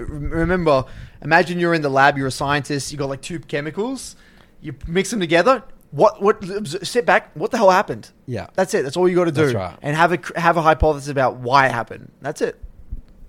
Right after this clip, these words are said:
Speaker 2: Love it. Next email here is from R S B.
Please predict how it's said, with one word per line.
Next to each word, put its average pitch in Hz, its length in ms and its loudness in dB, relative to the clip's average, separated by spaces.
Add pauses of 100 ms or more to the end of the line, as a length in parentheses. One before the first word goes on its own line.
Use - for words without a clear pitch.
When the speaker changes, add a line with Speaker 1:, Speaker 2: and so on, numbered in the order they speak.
(420)
Speaker 2:
Love 90 220 -6
it. 87 140 -12 (1900)
Next 156 400 0
email 143 420 4
here 135 300 2
is 127 320 -4
from 127 920 0 (180)
R 131 260 4
S 123 220 0
B. 104 800 -6